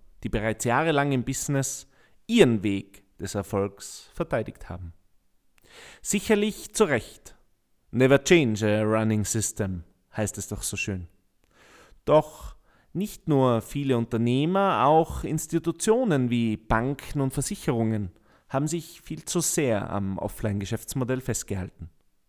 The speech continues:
Nun sitzen sie in ihren Betonprunkbauten, in den Schalterhallen, groß wie Fußballfelder, in den Vorstandsetagen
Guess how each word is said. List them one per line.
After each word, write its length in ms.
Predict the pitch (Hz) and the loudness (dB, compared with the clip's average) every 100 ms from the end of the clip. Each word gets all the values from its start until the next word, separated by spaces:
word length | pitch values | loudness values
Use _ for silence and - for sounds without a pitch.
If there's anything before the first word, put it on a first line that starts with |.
| _ _ - - - - | _ _ -20 -20 -16 4
Nun 500 | 147 170 220 240 254 - _ | 8 10 8 2 -6 -16 _
sitzen 420 | - 254 247 180 135 | -4 -4 -2 -2 0
sie 480 | 135 120 113 101 | 2 2 2 0
in 280 | 113 110 101 | 0 0 -2
ihren 300 | 101 107 104 - | -4 -4 -6 -6
Betonprunkbauten, 1500 | 110 - 113 131 160 147 160 160 - 143 139 139 139 135 139 135 _ _ _ | -8 -2 0 0 -2 -4 -4 -4 -2 2 4 2 -4 -4 -6 -8 _ _ _
in 140 | - 104 | -4 -2
den 120 | 101 | 0
Schalterhallen, 960 | 117 135 151 131 135 135 131 135 127 - | 2 2 2 2 4 2 0 -4 -8 -8
groß 440 | 147 185 196 - | -2 0 0 -2
wie 140 | 165 170 | -4 -4
Fußballfelder, 880 | 170 160 - 110 110 101 92 - - _ _ _ _ _ | -4 -2 -2 -2 -2 -4 -6 -10 -14 _ _ _ _ _
in 80 | 127 | 0
den 140 | 120 120 | 0 4
Vorstandsetagen 1040 | 185 202 180 - - 104 98 - 92 80 | 2 4 0 -2 0 0 0 -4 -10 -12